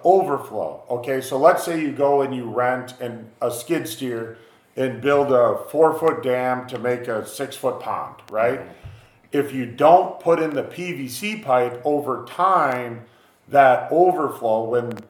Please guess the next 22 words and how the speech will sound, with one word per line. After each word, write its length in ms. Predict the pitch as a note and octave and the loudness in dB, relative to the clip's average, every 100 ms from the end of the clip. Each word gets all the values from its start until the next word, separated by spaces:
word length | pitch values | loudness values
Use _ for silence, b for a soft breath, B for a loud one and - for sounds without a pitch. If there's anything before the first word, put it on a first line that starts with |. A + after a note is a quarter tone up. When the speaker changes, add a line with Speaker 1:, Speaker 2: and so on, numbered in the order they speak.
| - | -14
Speaker 1:
you 180 | B2 | -12
do 280 | B2 C#3 F3 | -6 -4 -2
get 200 | C#3+ C3+ | -2 -4
those 340 | B2+ A#2+ A#2 - | -2 -4 -4 -10
tsunami 540 | A#2 B2 B2+ A2+ A2 | 0 4 4 0 -4
rains, 520 | B2+ D3+ C3+ A#2+ A#2 | -2 -2 -4 -8 -10
it's 180 | - A#2 | -12 -10
gonna 240 | - A#2+ G#2+ | -8 -8 -10
take 260 | C#3 C3 | -12 -10
your 80 | A#2+ | -10
dam 300 | A2+ A2+ G2+ | -6 -6 -4
out. 300 | G2+ F2 - B B - | -6 -6 -10 B B -20
Speaker 2:
Interesting. 380 | G2 G2+ - F#2 | -16 -16 -14 4
Speaker 1:
So 240 | D#3+ C#3 | 6 6
install 640 | C#3 B2 - D#3+ E3 F3 D#3 | 4 -2 2 8 10 10 8
that 200 | C#3 - | 4 4
hundred 320 | - D3+ F3 | 0 0 4
dollar 260 | F3 F3+ F3 | 8 8 6
P 200 | F3 E3+ | -2 -8
V 200 | D#3 D3+ | -8 -10
C 280 | - C#3+ C3 | -8 -8 -6
pipe, 480 | C3+ A#2+ A#2+ A#2+ | 0 2 0 -4